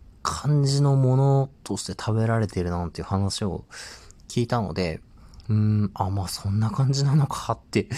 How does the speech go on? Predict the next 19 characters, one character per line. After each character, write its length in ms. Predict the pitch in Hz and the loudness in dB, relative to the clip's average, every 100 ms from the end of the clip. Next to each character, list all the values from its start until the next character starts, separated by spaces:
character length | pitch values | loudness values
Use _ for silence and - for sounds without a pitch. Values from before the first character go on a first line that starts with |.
| - - - - - | -8 -10 -14 -14 -6
ち 100 | 151 | -6
ょ 20 | |
っ 80 | - | -2
と 340 | 107 95 85 - - - - - | 0 2 0 -4 -20 -20 -14 -2
思 300 | 104 101 101 | 2 2 2
い 60 | |
ま 140 | 101 107 | 2 0
し 80 | |
た 120 | - 78 | -4 -4
ね。 240 | 85 - - - 104 | -6 -6 -14 -8 -2
う 60 | |
ん。 240 | 92 87 95 - | -2 -2 -8 -8
今 180 | - 226 - - | -2 -2 -4 -8
回 460 | - 120 98 90 - - - - - - - | 0 2 2 0 -4 -12 -20 -20 -20 -20 -6
食 120 | 143 | -2
べ 80 | 139 | -2
て 160 | 139 95 | 0 0
み 140 | 92 | 0
て、 260 | - 82 | -2 -6